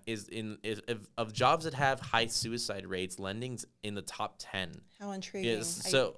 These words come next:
Speaker 2: had never heard that before.
Speaker 1: Yes, so, and, and so, you know, I,
Speaker 2: Wow.
Speaker 1: I obviously implore people, like she was mentioning, you know, definitely make sure that you have a good handle on your why,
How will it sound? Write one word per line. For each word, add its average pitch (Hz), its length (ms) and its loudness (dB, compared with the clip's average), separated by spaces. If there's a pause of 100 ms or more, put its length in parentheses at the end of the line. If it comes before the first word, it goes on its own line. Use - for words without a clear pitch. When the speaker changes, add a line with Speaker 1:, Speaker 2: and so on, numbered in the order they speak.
(140)
Speaker 2:
had 185 140 -10
never 196 160 -4
heard 202 160 0
that 180 80 -4
before. 123 100 -4
Speaker 1:
Yes, 120 320 6
so, 117 220 4
and, 117 280 4
and 120 120 -4
so, 123 240 6
you 123 140 -2
know, 120 100 2
I, 120 140 6
Speaker 2:
Wow. 120 160 6 (100)
Speaker 1:
I 123 140 6
obviously 127 420 6
implore 131 340 2
people, 117 360 0
like 117 120 4
she 127 140 -2
was 113 120 0
mentioning, 117 460 0 (380)
you 135 80 -2
know, 104 180 4 (160)
definitely 185 340 4
make 147 140 0
sure 135 160 -2
that 117 60 -8
you 110 140 -4
have 107 460 6 (240)
a 117 60 -4
good 120 200 0
handle 110 500 0
on 101 260 0
your 98 160 -4
why, 90 540 6